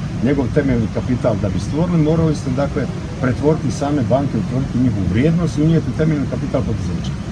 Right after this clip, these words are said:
To se nije napravilo, niti su banke kada pretvorene, niti su privatizirane, banke su opljačkane od svojih vlasnika, poduzeća, a poduzeća su, dakle, bila u vlasništvu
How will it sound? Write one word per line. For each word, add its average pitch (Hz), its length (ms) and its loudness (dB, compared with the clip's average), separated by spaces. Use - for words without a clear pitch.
To 208 140 4
se 165 160 2
nije 156 180 4
napravilo, 147 560 0
niti 135 140 0
su 107 80 0
banke 123 260 2
kada 117 220 2
pretvorene, 160 560 0
niti 165 240 2
su 143 220 -2
privatizirane, 135 880 -2
banke 120 280 -2
su 107 200 -2
opljačkane 98 640 -2
od - 100 -4
svojih 92 280 -2
vlasnika, 117 460 0
poduzeća, 101 600 -2
a 104 80 2
poduzeća 127 720 0
su, 113 80 0
dakle, 123 280 4
bila 120 240 2
u 110 40 2
vlasništvu 110 500 2